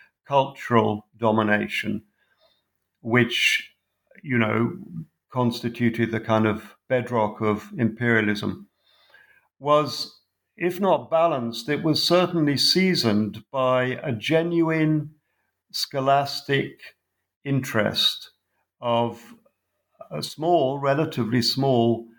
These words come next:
number of people who were genuinely interested in penetrating this culture, in understanding it, and in try-, and in trying in some way to reconcile with it, or at least understand it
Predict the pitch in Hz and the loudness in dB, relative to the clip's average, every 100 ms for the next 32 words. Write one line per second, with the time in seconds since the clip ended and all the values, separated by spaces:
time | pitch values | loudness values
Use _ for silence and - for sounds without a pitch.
0 | _ 120 131 139 117 107 - 113 110 113 | _ 2 4 4 2 0 -2 -4 0 0
1 | 107 127 123 107 143 151 156 143 123 123 | 0 2 0 2 2 4 2 2 0 0
2 | 120 151 123 - 113 95 - 110 107 - | 0 0 -2 0 0 0 -4 -4 -2 -2
3 | 120 - 139 143 139 135 123 120 120 117 | -2 2 2 0 0 2 2 0 0 0
4 | - 123 117 - 120 117 127 113 135 120 | 0 2 2 0 -2 0 0 2 2 2
5 | 110 - 139 143 139 143 143 151 - _ | 0 0 4 4 2 -2 0 -2 -4 _
6 | _ - - - _ 120 120 120 117 - | _ -20 -20 -20 _ -2 0 0 -4 -10
7 | - 120 113 127 123 123 123 - 123 127 | -2 0 0 -2 0 0 -2 -2 0 -2
8 | - _ - 117 113 - 135 127 120 117 | -4 _ -4 -4 -2 0 0 2 0 0
9 | 107 170 160 131 117 117 - 127 117 110 | 0 0 0 2 2 0 -2 0 2 0
10 | - _ _ _ _ _ _ _ _ _ | -10 _ _ _ _ _ _ _ _ _
11 | - _ _ _ _ _ _ _ _ _ | -20 _ _ _ _ _ _ _ _ _
12 | _ _ _ 160 151 151 127 - 180 160 | _ _ _ 4 6 4 -2 -2 2 2
13 | 131 123 135 - 143 131 147 156 147 127 | 2 0 -6 -8 -4 0 2 0 -2 0
14 | 139 135 - 139 127 120 - 123 120 113 | 0 0 4 4 4 0 0 2 4 2
15 | 113 | 0